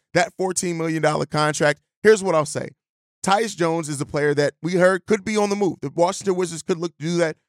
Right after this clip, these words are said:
We don't really know a lot of what they're gonna do, what they're looking to do. Um, maybe it comes in a different deal. But I love Tyus Jones theoretically as a player.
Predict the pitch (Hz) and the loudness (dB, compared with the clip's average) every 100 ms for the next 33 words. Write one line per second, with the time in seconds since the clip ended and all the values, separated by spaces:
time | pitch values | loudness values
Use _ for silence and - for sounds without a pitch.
0 | - 269 226 190 175 165 151 156 156 147 | -4 0 2 2 2 2 2 0 0 -4
1 | 147 160 156 147 143 147 147 151 143 147 | -4 -4 -4 -2 0 2 0 -2 -2 -2
2 | 147 147 135 147 139 - _ _ - 160 | -2 -6 -4 -6 -6 -12 _ _ 0 2
3 | - 143 196 185 165 175 170 160 160 156 | 2 4 2 2 -2 -4 -4 -6 -4 -4
4 | 156 160 175 123 85 156 147 _ _ - | -4 0 0 -2 -2 0 0 _ _ -4
5 | 170 165 185 180 185 180 147 156 156 156 | -2 2 2 4 4 4 4 2 2 -2
6 | 156 147 147 151 156 143 143 - 151 | -4 -2 -2 -2 -2 -2 -2 -2 0